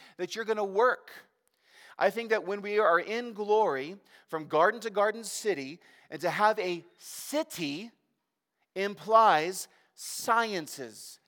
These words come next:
and technology and arts and math and physics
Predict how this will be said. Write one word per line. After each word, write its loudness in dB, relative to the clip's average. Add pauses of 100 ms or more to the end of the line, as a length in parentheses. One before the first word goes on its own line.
(120)
and -4
technology 0 (640)
and 2
arts 6
and -8
math 2
and -10
physics -8